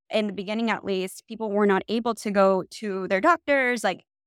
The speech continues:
at least women, they couldn't go to the gynecologist, or, like, they couldn't get appointments. Maybe it was, like, a virtual appointment. Um, some people lost their jobs. That means that they lost their health insurance. So people were turning to natural remedies. And I think that that's when we really start to see a spike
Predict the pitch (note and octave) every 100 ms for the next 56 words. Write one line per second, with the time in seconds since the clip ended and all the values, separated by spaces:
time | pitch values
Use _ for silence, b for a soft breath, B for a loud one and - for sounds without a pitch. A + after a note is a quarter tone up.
0 | _ G#3+ G#3 - C4 C4 A#3+ G3+ A#3+ G3+
1 | F#3+ F#3 G3+ G3 - C#4+ C#4 B3+ B3 B3
2 | - G#3+ - G3+ E3+ G3 G#3 G3 F#3+ -
3 | B3+ A#3+ A3+ - F#3 F#3+ F#3 F#3 A3 B3+
4 | A#3 B3+ A#3+ - A#3+ A#3+ A#3+ A#3 - _
5 | _ _ _ F#3+ F#3+ F#3 - G3 G3 G3+
6 | G3 F#3+ A3 G#3 B3 A#3+ G#3+ G#3 F3+ G3+
7 | G3 F#3+ F3+ G3 - G#3 A3 B3+ B3+ A3
8 | - G#3+ G#3 G3 F#3+ - _ _ _ _
9 | - C4+ B3 A#3+ A3+ F#3+ _ _ _ _
10 | _ _ _ _ A#3+ B3+ B3+ A#3+ - G3
11 | G3+ G3+ - G#3+ G3 F#3+ F3 G3+ F3+ F#3
12 | G#3 A3 G#3 G3 G3 G3 G3 - F3+ F#3+
13 | - G#3 A3 G3+ F#3 F#3+ - F#3 F#3 -
14 | F#3+ F#3 - - D#3+ E3+ E4 -